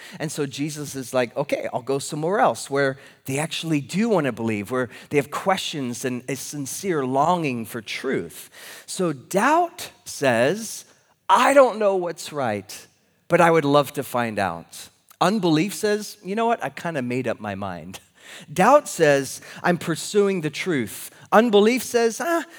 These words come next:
I, I'll just stick with this lie." Doubt is when you're searching for the light.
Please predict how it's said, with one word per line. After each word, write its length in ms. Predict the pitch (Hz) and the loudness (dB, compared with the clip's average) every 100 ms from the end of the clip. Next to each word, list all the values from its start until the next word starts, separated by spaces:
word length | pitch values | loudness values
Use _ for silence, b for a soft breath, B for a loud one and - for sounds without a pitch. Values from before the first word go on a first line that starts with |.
| B - | B -2
I, 100 | 190 | 2
I'll 200 | 208 220 | 4 4
just 240 | 196 - | 2 -6
stick 300 | - 202 - | 0 0 0
with 140 | 170 | -2
this 220 | 156 147 143 | -2 -4 0
lie." 420 | 131 123 107 101 B B B B - | 2 4 2 -2 B B B B -20
Doubt 580 | 131 185 262 330 - - - _ | 4 8 8 8 0 -14 -18 _
is 200 | 180 156 | 0 2
when 140 | 180 | 0
you're 140 | 175 160 | 2 -2
searching 680 | - - 220 226 - 226 | -4 -4 -2 -2 -4 -6
for 180 | 196 190 | -4 -4
the 140 | 160 139 | 0 4
light. 680 | 127 131 117 - - - | 4 2 0 -6 -12 -12